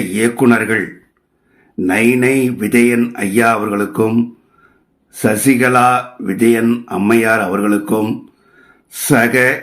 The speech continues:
கவிஞர்களுக்கும் அன்பு நேயர்களுக்கும்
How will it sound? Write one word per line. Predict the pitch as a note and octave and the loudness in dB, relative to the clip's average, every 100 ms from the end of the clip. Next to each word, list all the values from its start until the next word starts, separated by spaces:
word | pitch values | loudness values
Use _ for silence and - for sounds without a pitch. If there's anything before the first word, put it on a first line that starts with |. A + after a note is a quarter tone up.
| - | -8
கவிஞர்களுக்கும் | A2 G#2 A2+ A#2+ A2 G#2+ G#2 - A2+ F2+ - - _ _ _ _ _ _ _ _ _ _ _ _ _ _ _ - | -4 0 4 2 2 -2 -2 0 0 -2 -10 -20 _ _ _ _ _ _ _ _ _ _ _ _ _ _ _ -4
அன்பு | G#2 A#2+ C3 C3+ C3+ A2+ | 2 2 2 2 2 0
நேயர்களுக்கும் | G2+ A#2 A#2 A2+ A2+ G#2+ - A#2 F#2+ | 0 2 2 2 -2 -2 0 0 0